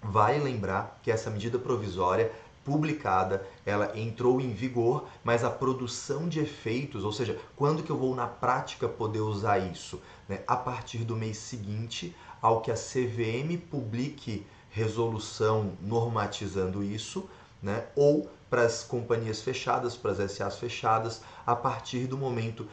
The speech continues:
que o ministro da Economia publique um ato, né, regulamentando, regrando essa medida provisória. Então, assim, saiba disso, já saia na frente, já comece a estudar,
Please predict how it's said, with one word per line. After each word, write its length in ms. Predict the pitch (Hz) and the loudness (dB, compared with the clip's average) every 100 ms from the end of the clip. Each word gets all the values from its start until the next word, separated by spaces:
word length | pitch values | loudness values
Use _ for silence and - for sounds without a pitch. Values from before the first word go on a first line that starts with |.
| - | -16
que 100 | - | -4
o 20 | 131 | -2
ministro 540 | 131 127 151 - 147 | 0 -2 -4 -4 -2
da 80 | 135 | 0
Economia 500 | 131 131 117 113 117 | 0 0 0 0 -2
publique 680 | - 156 139 127 123 - 160 | -2 -4 -2 0 -2 -2 -2
um 120 | 139 | 4
ato, 460 | 110 107 - 147 147 - - | 4 2 -2 -8 -8 -14 -10
né, 140 | 107 113 | -2 2
regulamentando, 1040 | 110 139 143 139 127 131 135 - 107 120 | 2 2 0 0 0 -2 -4 -2 0 2
regrando 760 | 117 117 123 120 113 113 120 117 - - - | 2 2 2 2 2 2 -2 -4 -10 -10 0
essa 500 | 104 104 - 110 - - | 0 2 0 0 -2 -6
medida 460 | 117 120 101 101 104 | -4 -2 -2 -2 0
provisória. 560 | - 107 120 98 87 | 0 0 0 -2 -4
Então, 200 | 87 123 | 0 2
assim, 280 | 131 120 92 - | 2 0 -6 -10
saiba 580 | - - - 123 151 151 | -14 -8 0 2 4 2
disso, 500 | 127 120 120 - 127 - - | 2 0 -2 -4 -8 -10 -12
já 240 | 90 101 101 | 0 2 2
saia 400 | - 120 135 156 | 2 2 4 4
na 100 | 156 | 0
frente, 440 | - 131 127 - | -2 -4 -4 -2
já 100 | 113 | -2
comece 540 | - 95 104 139 - | 0 -2 0 -2 -2
a 20 | 165 | -6
estudar, 680 | - 147 120 113 - - | -6 -2 2 2 0 -8